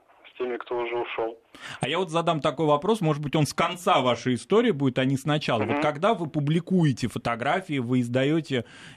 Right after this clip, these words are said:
Speaker 2: яркие, красочные альбомы, а вы их дарите потом своим героям? Вот они как-то, как они себя воспринимают,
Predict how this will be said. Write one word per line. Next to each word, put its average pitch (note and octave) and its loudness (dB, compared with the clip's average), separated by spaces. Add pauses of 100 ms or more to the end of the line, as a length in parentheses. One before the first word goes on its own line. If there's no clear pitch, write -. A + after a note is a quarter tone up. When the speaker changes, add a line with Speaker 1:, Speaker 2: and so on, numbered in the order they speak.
Speaker 2:
яркие, C3+ 0
красочные B2 -2
альбомы, C#3+ 0 (500)
а A#2 0
вы A#2+ 0
их D#3 -2
дарите A3 0
потом C#3+ -4
своим C3 4
героям? C#3 4
Вот A2+ -2
они D#3+ 0
как-то, - -6
как G3 -4
они D#3 0
себя C#3+ 2
воспринимают, D#3 0